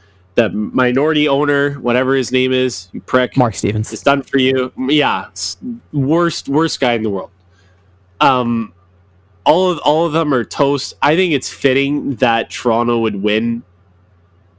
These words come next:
Speaker 1: at, in Golden State, at the Oracle, in six. There's a lot that's just, there's a lot of sixes in the last game. The six is the number.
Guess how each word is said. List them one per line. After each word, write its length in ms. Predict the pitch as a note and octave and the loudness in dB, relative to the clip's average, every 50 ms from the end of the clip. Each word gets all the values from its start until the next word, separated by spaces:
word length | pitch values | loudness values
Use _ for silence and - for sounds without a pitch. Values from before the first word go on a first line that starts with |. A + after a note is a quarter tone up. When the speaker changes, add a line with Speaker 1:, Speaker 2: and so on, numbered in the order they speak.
| _ - | _ 0
Speaker 1:
at, 260 | A#2 A#2+ A#2+ B2 - - _ _ _ _ _ _ _ _ _ _ | 2 2 2 0 -2 -6 _ _ _ _ _ _ _ _ _ _
in 220 | - D#3+ E3+ F3 E3+ | 2 2 2 2 0
Golden 260 | C#3+ D#3 D#3+ D#3 C#3+ | 0 0 0 0 -2
State, 340 | - - D3+ C#3+ D3 - - - | -2 0 0 0 0 0 0 0
at 180 | C3 C3 B2+ | 0 0 2
the 80 | - B2+ | 2 0
Oracle, 560 | B2+ B2+ B2+ B2 A#2 - B2+ B2 A#2+ A#2 - _ _ _ _ | 2 2 0 0 0 0 0 0 0 -2 -6 _ _ _ _
in 220 | - A#2 A#2 G#2+ G2+ | -4 -4 -4 -4 -4
six. 600 | - - - C#3 C3 B2+ - - - - - - _ _ _ _ _ _ _ _ _ _ _ _ _ _ _ | -6 -2 0 0 0 0 -2 -6 -8 -10 -10 -12 _ _ _ _ _ _ _ _ _ _ _ _ _ _ _
There's 160 | - C#3 A#2+ C3 | 0 0 2 2
a 60 | C3 | 0
lot 420 | B2 B2+ B2+ C#3 D3 D3+ - - | 0 0 0 0 0 -2 -4 -2
that's 240 | - C3+ C3 A#2 - | -2 -2 -2 -4 -6
just, 500 | - - C3 A#2 A#2 - - - - _ - | -4 -2 -2 -2 -2 -4 -8 -12 -12 _ -2
there's 160 | C#3+ C#3+ C3+ | 0 0 2
a 40 | C#3+ | 2
lot 200 | C3+ C#3+ D#3 C#3+ | 0 0 0 0
of 80 | C3+ | -2
sixes 760 | - - - E3+ D#3+ - - D#3+ D#3 D#3 D3 - - - - - _ _ _ _ _ _ _ _ | -2 -2 -2 -2 -2 -2 -2 -2 0 0 -2 -4 -6 -10 -12 -16 _ _ _ _ _ _ _ _
in 140 | D3+ D3+ C3 | 0 2 2
the 100 | B2 B2+ | 2 2
last 400 | A#2+ B2 B2+ C#3 C#3+ C#3+ - - | 2 2 2 2 0 -2 -4 -2
game. 400 | C#3+ C#3 C#3 C3+ C3+ C3+ C3+ C3+ - _ _ _ _ _ _ _ _ _ _ _ _ _ | -2 0 0 0 -2 -4 -6 -8 -12 _ _ _ _ _ _ _ _ _ _ _ _ _
The 80 | A#2 G#2+ | -8 -6
six 340 | - - E3+ E3+ D3 - C#3 | -2 0 0 0 0 0 -4
is 160 | C3 A2+ A2+ | -4 -2 -2
the 80 | A#2+ | -4
number. 580 | A2 A2 A#2+ C3+ D3 D3+ C#3+ C#3+ C#3 C#3 C3+ - | -2 0 0 0 0 0 0 0 0 -2 -4 -6